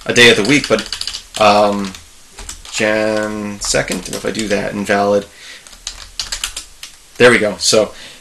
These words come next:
so I can type the date different ways. You know, it's, it's not perfect. You can't type it just any way,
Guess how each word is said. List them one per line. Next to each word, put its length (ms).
so 480
I 120
can 120
type 280
the 80
date 320
different 260
ways. 640
You 140
know, 100
it's, 220
it's 180
not 460
perfect. 380
You 60
can't 220
type 200
it 40
just 300
any 300
way, 360